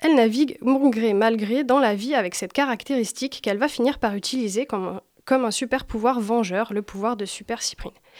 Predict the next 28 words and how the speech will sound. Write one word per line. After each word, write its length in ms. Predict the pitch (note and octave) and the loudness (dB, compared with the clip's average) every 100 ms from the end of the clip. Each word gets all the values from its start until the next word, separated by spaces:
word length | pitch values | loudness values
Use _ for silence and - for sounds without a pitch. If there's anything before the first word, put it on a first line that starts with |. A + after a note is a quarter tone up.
| - - - - - | -18 -16 -16 -16 0
C'est 180 | D#4+ | 4
donc 220 | D#4+ F#4 D#4+ | 6 4 4
une 100 | D4+ | 2
émission 300 | A#3+ - C#4+ | 2 2 2
dans 80 | |
laquelle 280 | G#3+ G#3+ D4+ | 2 2 2
on 100 | B3 | 4
va 200 | G#3+ A#3+ - | 4 2 0
parler, 420 | A#3+ A3+ B3+ - _ | -2 2 0 0 _
je 140 | - - | -16 -14
préfère 280 | - F#3 B3+ | -10 -2 -2
vous 80 | |
prévenir, 460 | G#3 A3 A#3 D4 D4+ | 0 0 4 4 4
de 120 | G#3 - | 0 -6
harcèlement 420 | A#3+ A3+ G3+ F#3+ | -4 0 0 2
de 80 | A3+ | 2
rue, 280 | C4 E4 - - _ | 4 2 -2 -20 _
d'agression 460 | G#3+ C4 B3+ B3+ C#4+ | 4 6 6 2 2
physique 380 | C#4+ A#3 C#4+ A3 | 0 -4 -2 -4
et 60 | |
sexuelle 520 | G3 A3+ - A3 C4 - | -6 -6 -2 0 0 0
et 80 | F#3+ | -4
de 120 | A3 | -2
violence 440 | G#3+ G#3+ C4 B3+ | 0 2 2 2
masculine. 500 | A3 G#3+ - - F3 - _ _ _ _ _ - - - - - - - - _ - | -2 -2 -6 -10 -12 -14 _ _ _ _ _ -20 -20 -20 -20 -20 -20 -20 -20 _ 2
Et 140 | D#4 C4+ | 4 6
je 120 | G#3 | 4
vais 300 | G#3+ B3+ | 4 2